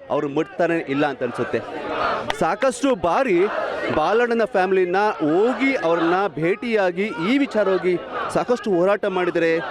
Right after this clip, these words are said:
ಮಾತುಕತೆನ ಮಾಡಿದ್ದಾರೆ, ಆದ್ರೆ ಯಾವುದೂ ಕೂಡ ಪ್ರಯೋಜನ ಆಗ್ಲಿಲ್ಲ. ಏಕೆಂದ್ರೆ ಅದಕ್ಕೆ ಸಾಕ್ಷಿಯಾಗಿ ನಾವು ಕೂಡ ಇದ್ವು.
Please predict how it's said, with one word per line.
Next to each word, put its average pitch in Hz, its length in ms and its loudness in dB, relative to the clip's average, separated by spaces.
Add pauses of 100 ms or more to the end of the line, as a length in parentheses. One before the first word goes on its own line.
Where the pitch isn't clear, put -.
(120)
ಮಾತುಕತೆನ 208 580 0
ಮಾಡಿದ್ದಾರೆ, 151 420 0 (100)
ಆದ್ರೆ 147 360 0 (120)
ಯಾವುದೂ 165 340 2
ಕೂಡ 240 180 0
ಪ್ರಯೋಜನ 143 340 -2
ಆಗ್ಲಿಲ್ಲ. 110 260 -2 (340)
ಏಕೆಂದ್ರೆ 170 360 0 (300)
ಅದಕ್ಕೆ 160 240 -2
ಸಾಕ್ಷಿಯಾಗಿ 170 440 -2
ನಾವು 143 260 0
ಕೂಡ 269 160 0
ಇದ್ವು. 143 380 -2